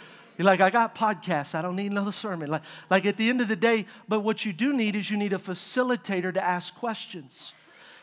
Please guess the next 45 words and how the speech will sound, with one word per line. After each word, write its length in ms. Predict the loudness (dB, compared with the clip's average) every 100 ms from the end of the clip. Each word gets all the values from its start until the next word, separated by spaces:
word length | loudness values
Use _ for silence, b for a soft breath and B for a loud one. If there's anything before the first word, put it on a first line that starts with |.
| B
And 80 | 0
so 160 | 2
that 160 | 4 2
we 100 | 2
were 100 | 6
asking 440 | 8 6 2 -2
questions, 480 | 0 -2 0 -4 -6 B B
but 140 | -2
the 120 | 2 4
amazing 500 | 6 4 4 0 2
thing 180 | 0
is 100 | 0
this, 220 | 0 -2 -4 B B B _ 4
I 140 | 6
wasn't 280 | 6 4 4
even 180 | 0 0
going 240 | 0 0
through 180 | 2 2
it. 60 | 2
I 120 | 4 4
was 140 | 2
facilitating 880 | -4 -6 -2 0 0 0 0 0 0
it. 180 | -4 -6 B B B
And 140 | 6
as 180 | 6 6
someone 340 | 2 2 2
was 160 | 0 -2
talking, 460 | -2 -2 0 -2 0
I 180 | 4 4
had 260 | 4 2 0
a 40 |
breakthrough 840 | -4 -4 -2 -2 -4 -8 -6 -6 -10 B B
in 140 | 0
my 140 | 2 0
small 340 | -2 -2 -4
group 280 | -4 -6 -8 B B
around 380 | 0 4 6 6
my 140 | 4 2
dinner 320 | 2 0 0
table, 440 | 0 -2 -2 -6 B B
listening 540 | 2 4 4 2 2 2
to 60 |
someone 380 | -2 -4 -2 0
else's 320 | 0 -2 -8
conversation. 840 | -8 -6 -6 -6 -6 -8 -6 -10